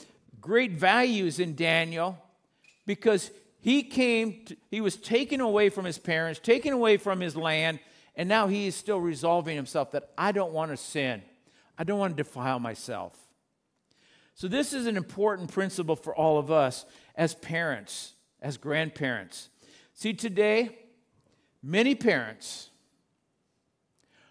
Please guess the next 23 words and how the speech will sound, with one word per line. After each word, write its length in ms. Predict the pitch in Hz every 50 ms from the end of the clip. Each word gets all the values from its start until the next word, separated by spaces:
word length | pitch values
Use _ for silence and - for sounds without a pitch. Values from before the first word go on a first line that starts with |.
| _ _ _ -
are 120 | 135 143
more 300 | 143 143 156 190 226 262
concerned 680 | 247 311 277 233 - 254 247 202 165 139 127 131 135 - _ _ _ _ _ _ _ _ _ -
about 280 | 143 147 202 202 196
their 80 | 196 180
kids 340 | - - 202 196 180 143 151
making 340 | 180 175 - 160 151 131 120
good 200 | 143 175 202 190
grades 760 | 247 240 240 247 254 269 294 262 226 208 - - - - - _ _ _ _ _ _ _ _ _ _ _ _ _ -
and 160 | - 165 180
making 340 | 214 233 - - 262 277 277
the 80 | 285
team 640 | - - - 311 311 269 214 185 170 170 175 165 147 - _ _ _ _ _ _ _ -
than 160 | 180 180 170
making 280 | 180 175 - 180 180
the 60 | 160 139
kingdom 340 | - 175 170 156 147 139
of 100 | 135 113
God. 340 | 113 131 117 107 98 98 95 - _ _ _ _ _ _ _ _ _ _ _ _ _ _ _ _ _ _ _ _ _ _ _ _
That 180 | 196 208 220 -
should 200 | - - 214 185
not 180 | 202 208 185 160
be, 340 | 190 180 170 143 107 -